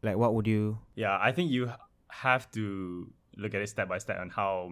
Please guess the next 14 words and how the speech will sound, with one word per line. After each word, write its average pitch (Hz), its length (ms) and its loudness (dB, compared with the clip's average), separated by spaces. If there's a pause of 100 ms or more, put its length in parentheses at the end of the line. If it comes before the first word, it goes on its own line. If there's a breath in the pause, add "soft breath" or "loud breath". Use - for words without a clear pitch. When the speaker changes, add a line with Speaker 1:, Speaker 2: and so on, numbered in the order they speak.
Speaker 2:
United 92 400 -6
have 90 140 -8
performed 90 380 -8
the 80 200 -14 (120)
past 87 240 -8
few 92 120 -10
years. 82 200 -8
I 87 100 -10
think, 92 220 -8
of 87 140 -12
course, 101 200 -6
first 95 340 -6
thing 92 200 -6
is 82 340 -12